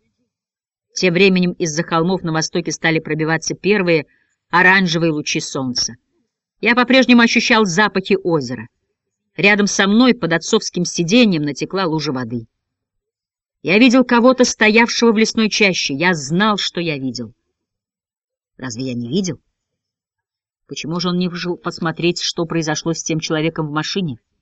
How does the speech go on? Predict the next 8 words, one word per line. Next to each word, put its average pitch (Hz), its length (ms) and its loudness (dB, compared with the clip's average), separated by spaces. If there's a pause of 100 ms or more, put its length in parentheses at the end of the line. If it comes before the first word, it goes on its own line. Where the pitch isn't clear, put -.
(680)
И 123 60 -12
кем 139 180 -6
вообще 151 300 -2
был 160 160 -2
тот 170 240 -8
человек 139 460 -8
в - 20 -4
машине? 143 460 -4